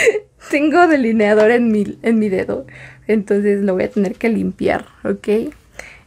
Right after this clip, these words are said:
Em, con un cotonete, con el mismo cotonete. No es cierto, no, el mismo no. Este, ok,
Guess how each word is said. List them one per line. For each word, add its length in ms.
Em, 680
con 240
un 100
cotonete, 520
con 140
el 60
mismo 260
cotonete. 540
No 160
es 100
cierto, 460
no, 120
el 80
mismo 300
no. 140
Este, 640
ok, 160